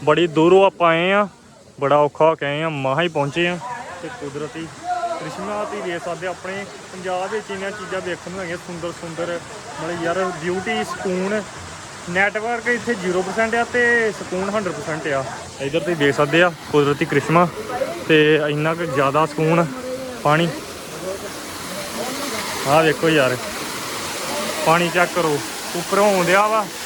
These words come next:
ਤੇ ਇਹਦੇ ਅੱਗੋਂ ਕੋਈ ਤਲਾ ਨਹੀਂ ਹੈਗਾ। ਉੱਪਰ ਜਾ ਕੇ ਵੀ ਤੁਹਾਨੂੰ ਦਿਖਾਉਣਾ ਮੈਂ। ਆਹ ਵੀਰ ਸਾਰੇ ਨਹਾਉਂਦੇ ਸੀ। ਕਿਆ ਦੇਖੋ, ਸਾਰੇ ਬਾਈ ਨਹਾਉਂਦੇ ਆ, ਦੂਰੋਂ ਦੂਰੋਂ ਆਏ ਆ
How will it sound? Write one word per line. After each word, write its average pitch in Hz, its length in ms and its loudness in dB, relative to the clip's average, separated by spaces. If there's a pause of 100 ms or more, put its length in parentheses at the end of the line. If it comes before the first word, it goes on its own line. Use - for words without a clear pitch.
(220)
ਤੇ 190 80 -2
ਇਹਦੇ 220 400 4
ਅੱਗੋਂ 196 280 2
ਕੋਈ 208 200 2
ਤਲਾ 196 280 4
ਨਹੀਂ 202 120 -2
ਹੈਗਾ। 202 200 2
ਉੱਪਰ 202 220 0
ਜਾ 185 180 2
ਕੇ 190 80 -4
ਵੀ 208 60 -6
ਤੁਹਾਨੂੰ 208 240 0
ਦਿਖਾਉਣਾ 175 360 0
ਮੈਂ। 190 180 0 (1400)
ਆਹ 165 80 0
ਵੀਰ 160 200 0 (100)
ਸਾਰੇ 165 200 4
ਨਹਾਉਂਦੇ 165 360 -6
ਸੀ। 151 400 -10 (1040)
ਕਿਆ 175 260 6
ਦੇਖੋ, 190 340 0
ਸਾਰੇ 180 320 2
ਬਾਈ 190 280 2
ਨਹਾਉਂਦੇ 185 440 -2
ਆ, 175 300 0 (1000)
ਦੂਰੋਂ 180 260 0
ਦੂਰੋਂ 214 320 6
ਆਏ 185 260 4
ਆ 226 180 4